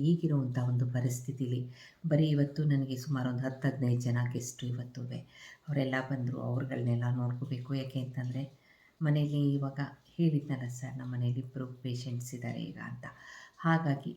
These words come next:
ಎಲ್ಲರೂ ನೋಡೋಕ್ಕೆ ಅಂತ ಬರ್ತಿರ್ತಾರೆ. ಅದ್ರ ಮಧ್ಯದಲ್ಲೂ ನನಗೆ ನೀವು ಕೊಟ್ಟಿರೋ ಒಂದು ಈ ಶುಭಾಶಯಗಳನ್ನ ಕೋರಬೇಕು ಅಂತ ನನಗೆ ಆಸೆ ಆಗಿ,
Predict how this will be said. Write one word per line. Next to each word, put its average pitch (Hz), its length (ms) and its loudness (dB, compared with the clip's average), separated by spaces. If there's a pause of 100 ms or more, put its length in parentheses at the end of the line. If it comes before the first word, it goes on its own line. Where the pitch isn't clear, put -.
(120)
ಎಲ್ಲರೂ 139 300 -2
ನೋಡೋಕ್ಕೆ 135 440 -2
ಅಂತ 127 140 -6
ಬರ್ತಿರ್ತಾರೆ. 123 720 -4 (440)
ಅದ್ರ 160 180 4
ಮಧ್ಯದಲ್ಲೂ 180 720 4
ನನಗೆ 147 460 6 (440)
ನೀವು 160 220 4
ಕೊಟ್ಟಿರೋ 190 460 0
ಒಂದು 151 360 4
ಈ 156 160 2
ಶುಭಾಶಯಗಳನ್ನ 147 1080 0
ಕೋರಬೇಕು 143 540 0
ಅಂತ 127 160 -4
ನನಗೆ 123 300 -2
ಆಸೆ 123 320 2
ಆಗಿ, 131 280 -2